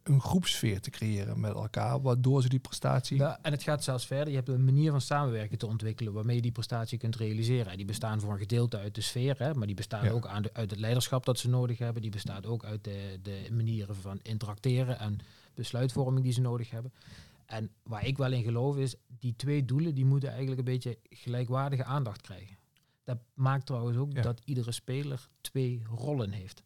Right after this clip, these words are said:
Speaker 2: Vind ik ook altijd interessant. De, dus
Speaker 1: Namelijk?
Speaker 2: nou, je hebt een, vaak een inhoudelijke rol.
Speaker 1: Ja.
Speaker 2: Hè? Je bent ergens gewoon, eh, v-, eh, nou, meestal in ons gewerk zijn de meeste mensen gewoon vakinhoudelijk ergens in
Speaker 1: Ja.
Speaker 2: opgeleid. En tegelijkertijd heb je een rol in dat team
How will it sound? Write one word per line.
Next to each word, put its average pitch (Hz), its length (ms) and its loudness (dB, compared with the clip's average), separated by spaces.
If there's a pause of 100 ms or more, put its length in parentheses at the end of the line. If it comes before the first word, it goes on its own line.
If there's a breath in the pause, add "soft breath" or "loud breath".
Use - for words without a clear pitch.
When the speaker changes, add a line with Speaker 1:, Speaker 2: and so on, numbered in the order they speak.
Speaker 2:
Vind - 180 -10
ik - 60 -12
ook 127 60 -6
altijd 104 200 -4
interessant. 101 540 -8 (100)
De, - 20 -
dus 107 140 -4
Speaker 1:
Namelijk? 131 520 4 (360 soft breath)
Speaker 2:
nou, 135 120 -6
je 104 60 -6
hebt 107 140 -8
een, 123 100 -2 (380)
vaak 117 240 -4
een 120 80 -4
inhoudelijke 123 520 0
rol. 147 160 4
Speaker 1:
Ja. 131 60 8
Speaker 2:
Hè? 139 60 6
Je 160 100 4
bent 120 160 2
ergens 113 280 -4
gewoon, 113 360 -2
eh, 107 80 -4 (120)
v-, 104 140 -14
eh, 127 260 -10
nou, 135 180 -4 (140)
meestal 127 480 2
in 117 100 2
ons 120 160 2
gewerk 110 320 -4
zijn 110 120 -2
de 110 60 0
meeste 117 180 -2
mensen 110 200 -2
gewoon 107 160 -2
vakinhoudelijk 117 600 -2
ergens 113 260 2
in 113 60 6
Speaker 1:
Ja. 127 80 6
Speaker 2:
opgeleid. 147 400 -2
En 139 160 -2
tegelijkertijd 123 640 0
heb 135 180 0
je 160 60 4
een 143 140 6
rol 151 260 0
in 135 120 2
dat 120 160 0
team 123 280 2